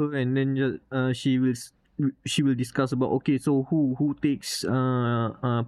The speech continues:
protection of Korra now?" She wants to bring her home. So now you can have a discussion about that. Should she stick around with the Constellation crew or that, that was a, mm, interesting conversation.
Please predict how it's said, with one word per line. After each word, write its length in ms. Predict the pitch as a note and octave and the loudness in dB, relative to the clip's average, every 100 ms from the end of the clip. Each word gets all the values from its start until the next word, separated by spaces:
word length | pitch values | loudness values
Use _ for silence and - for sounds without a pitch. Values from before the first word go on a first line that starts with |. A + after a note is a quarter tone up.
| - | -4
protection 480 | D3 - A#2+ - C3+ | -4 -2 -2 -2 0
of 160 | B2+ - | -2 0
Korra 320 | C#3 C#3+ C#3+ | 0 2 2
now?" 320 | A#2+ G2+ G2+ - _ _ _ _ _ _ _ _ _ _ | 2 0 -2 -6 _ _ _ _ _ _ _ _ _ _
She 240 | - E3 | 0 2
wants 240 | E3+ D#3 - | 2 0 2
to 80 | |
bring 260 | A#2+ B2 B2 A#2 | 2 2 2 2
her 80 | |
home. 320 | A2+ D#3+ D3+ A#2+ - _ _ _ _ _ _ _ _ _ _ _ | 2 2 0 -4 -10 _ _ _ _ _ _ _ _ _ _ _
So 120 | - C3+ | -4 0
now 160 | C3+ | 2
you 160 | D#3 C#3 | 2 2
can 160 | C3+ B2 | 0 0
have 160 | A2+ | 2
a 40 | A#2 | 0
discussion 480 | A2+ - A#2 - A2 | -2 -2 -2 0 -2
about 300 | G#2+ G#2+ G2+ | 0 0 2
that. 160 | G2 | 0
Should 180 | G2 A#2+ | 0 -2
she 120 | - | -2
stick 300 | A#2 - C#3 | -4 -2 -2
around 380 | A2 B2 B2 B2 | 0 0 0 0
with 140 | A#2+ A2+ | 0 0
the 60 | |
Constellation 720 | A2+ A#2+ A#2 A#2+ A#2+ - D3 | 0 -2 0 0 0 0 -2
crew 320 | C#3 E3 E3+ | 0 0 2
or 360 | C#3+ A2 G#2 A2 - _ _ _ _ _ - _ _ _ _ _ _ _ _ _ _ _ _ _ _ | 4 2 2 -2 -6 _ _ _ _ _ -20 _ _ _ _ _ _ _ _ _ _ _ _ _ _
that, 180 | A2+ A2 | -4 -2
that 240 | G#2 A2 A2 | 0 2 2
was 220 | G#2 - | 0 2
a, 200 | G#2+ G#2 - _ _ - | 0 0 -4 _ _ -4
mm, 220 | A#2+ A#2+ | -2 0
interesting 480 | A#2+ A#2 B2 - A2+ | 0 0 0 -2 -2
conversation. 640 | G#2+ F#2+ G#2 - G#2 A#2 | -2 -2 0 0 -2 -2